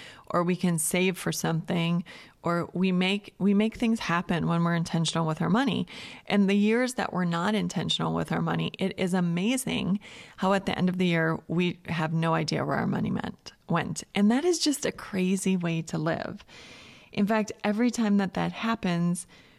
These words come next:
we absolutely say that we're never gonna let that happen again. And then a year gets away from us. We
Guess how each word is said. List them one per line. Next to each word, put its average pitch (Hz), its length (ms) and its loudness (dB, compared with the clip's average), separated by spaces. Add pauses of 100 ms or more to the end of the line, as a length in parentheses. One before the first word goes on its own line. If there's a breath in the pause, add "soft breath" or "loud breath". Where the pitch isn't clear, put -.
(260 loud breath)
we 196 520 2 (160)
absolutely 180 600 0
say 160 200 -2
that 160 280 -2
we're 170 120 0
never 170 260 0
gonna 165 220 0
let 160 200 -2
that 165 120 -2
happen 175 320 0
again. 165 340 2
And 160 140 0
then 165 220 -2 (360)
a 165 120 -2
year 170 300 0
gets 175 220 -4
away 165 260 0
from 160 220 -2
us. 156 540 0
We 156 480 -2